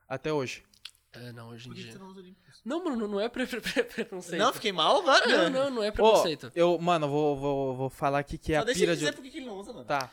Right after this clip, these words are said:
Speaker 3: Obrigado.
Speaker 2: É porque assim, eu
Speaker 1: É que eu pensei que ele não ia falar, mano.
Speaker 2: eu sempre comprava Olímpicos porque era confortável e tal. Mas aí, tipo, um dia eu comprei um Adidas. Mano, eu achei perfeito o
Speaker 3: Ah,
Speaker 2: bagulho.
Speaker 3: tá.
Speaker 2: E aí eu pensei, "Bom,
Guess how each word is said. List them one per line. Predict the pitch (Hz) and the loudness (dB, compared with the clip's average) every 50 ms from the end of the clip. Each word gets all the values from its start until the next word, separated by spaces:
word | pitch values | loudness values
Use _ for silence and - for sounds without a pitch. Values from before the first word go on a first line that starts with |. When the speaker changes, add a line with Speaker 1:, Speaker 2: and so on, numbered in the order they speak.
| - | -14
Speaker 3:
Obrigado. | 127 131 - 107 190 202 | -14 -12 -10 -6 -6 -6
Speaker 2:
É | |
porque | 202 220 220 | -4 -4 -6
assim, | 208 - 175 143 139 131 143 | -6 -6 -8 -10 -10 -8 -6
eu | 151 160 165 | -4 -2 -2
Speaker 1:
É | 170 | -2
que | 170 | 0
eu | 170 | 0
pensei | 180 180 180 190 | -2 -2 -2 -2
que | 185 202 | -2 -4
ele | 202 185 | -4 -4
não | 175 | -4
ia | 170 170 165 | -4 -4 -4
falar, | 135 156 143 139 139 | -4 -6 -8 -8 -8
mano. | 135 131 151 | -10 -10 -12
Speaker 2:
eu | |
sempre | 147 - 185 190 180 | -10 -10 -12 -10 -10
comprava | 190 180 180 180 170 170 175 | -12 -10 -8 -8 -8 -6 -8
Olímpicos | 156 160 160 - - 180 - | -8 -8 -10 -12 -14 -16 -16
porque | - 185 - - 190 | -16 -16 -12 -10 -10
era | 185 196 | -8 -8
confortável | - 196 220 208 - 208 202 185 175 | -8 -10 -12 -12 -10 -10 -10 -10 -10
e | |
tal. | - - 139 - _ - - - - - _ | -12 -14 -16 -16 _ -20 -20 -20 -20 -14 _
Mas | - 269 302 294 | -4 -2 -2 0
aí, | 269 277 269 | -2 -2 -2
tipo, | - - - | -4 -8 -8
um | 254 233 | -8 -6
dia | 214 240 | -4 -6
eu | 247 | -6
comprei | 262 254 - - 196 190 208 220 | -6 -8 -6 -4 -2 -2 -2 -2
um | 214 | -4
Adidas. | 196 175 151 156 196 190 165 147 - - - - _ _ | -6 -6 -8 -10 -10 -10 -12 -12 -12 -16 -20 -20 _ _
Mano, | 151 139 127 120 | -16 -14 -14 -14
eu | |
achei | - - 120 - _ _ | -14 -16 -18 -20 _ _
perfeito | 139 127 - - 127 | -18 -16 -12 -8 -4
o | 135 | 0
Speaker 3:
Ah, | 139 139 135 | 2 2 2
Speaker 2:
bagulho. | 131 - - 120 | 0 0 -4 -8
Speaker 3:
tá. | 117 - - _ _ _ - _ _ _ - | -8 -10 -14 _ _ _ -20 _ _ _ -10
Speaker 2:
E | 214 247 | -6 -4
aí | 240 226 233 240 | -2 -2 -2 -2
eu | 240 247 | -4 -6
pensei, | 247 262 247 247 254 | -6 -8 -10 -10 -10
"Bom, | 240 240 180 135 | -10 -10 -10 -12